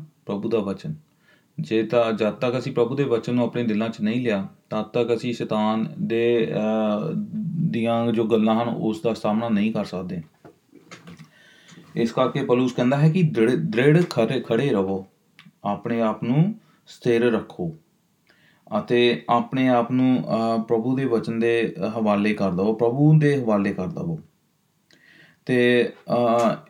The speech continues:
ਸ਼ੈਤਾਨ ਹੋਰ ਕੀ ਕਰਦਾ ਹੈ? ਉਹ, ਉਹ ਸਾਨੂੰ ਮਾਰਨ ਆਉਂਦਾ ਹੈ। ਮਾਰਨ ਦਾ ਮਤਲਬ ਇਹ ਨਹੀਂ ਹੈ ਕਿ ਉਹ, ਉਹਨੇ ਸਾਡੇ ਸਰੀਰ ਨੂੰ ਖਤਮ ਕਰ ਦਿੱਤਾ ਇਸ ਦੁਨੀਆ ਵਿੱਚ। ਹਾਲਾਂਕਿ ਕਈ ਜਗ੍ਹਾ ਦੇ ਵਿੱਚ ਇੱਦਾਂ ਦਾ ਹੁੰਦਾ ਹੈ, ਇੱਦਾਂ ਹੁੰਦਾ ਹੈ ਕਿ ਕਈ ਕੌਮਾਂ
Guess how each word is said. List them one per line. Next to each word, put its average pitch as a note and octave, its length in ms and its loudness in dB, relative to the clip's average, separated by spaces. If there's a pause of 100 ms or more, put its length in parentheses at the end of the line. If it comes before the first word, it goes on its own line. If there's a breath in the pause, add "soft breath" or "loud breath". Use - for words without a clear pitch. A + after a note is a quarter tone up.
(160)
ਸ਼ੈਤਾਨ C3+ 460 0
ਹੋਰ C#3 280 2
ਕੀ D3+ 120 2
ਕਰਦਾ G#2 280 2
ਹੈ? G#2 160 2
ਉਹ, D#3+ 580 6
ਉਹ D3+ 140 4
ਸਾਨੂੰ E3 280 6
ਮਾਰਨ G#2+ 460 6
ਆਉਂਦਾ G#2 200 4
ਹੈ। G2+ 120 2
ਮਾਰਨ A#2 420 4
ਦਾ C#3 80 -2
ਮਤਲਬ C3+ 280 -6
ਇਹ C#3+ 180 2
ਨਹੀਂ D#3 180 6
ਹੈ D#3 100 4
ਕਿ D#3 160 -2
ਉਹ, B2 220 2
ਉਹਨੇ A#2+ 380 0
ਸਾਡੇ B2+ 280 0
ਸਰੀਰ A2 300 2
ਨੂੰ A2 120 4
ਖਤਮ G#2 260 -2
ਕਰ G2 140 0
ਦਿੱਤਾ F#2+ 260 -4
ਇਸ G2+ 160 -2
ਦੁਨੀਆ G2 240 2
ਵਿੱਚ। F2+ 280 -4
ਹਾਲਾਂਕਿ C3+ 500 4
ਕਈ C3+ 200 2
ਜਗ੍ਹਾ C#3+ 260 2
ਦੇ D#3 80 6
ਵਿੱਚ D3 160 4
ਇੱਦਾਂ B2+ 240 0
ਦਾ C3 80 2
ਹੁੰਦਾ B2 340 4
ਹੈ, B2 260 -2 (520 soft breath)
ਇੱਦਾਂ A2+ 240 2
ਹੁੰਦਾ A#2+ 280 2
ਹੈ C3+ 120 -2
ਕਿ D3+ 400 2 (2750 loud breath)
ਕਈ E3 580 6 (280)
ਕੌਮਾਂ B2 460 2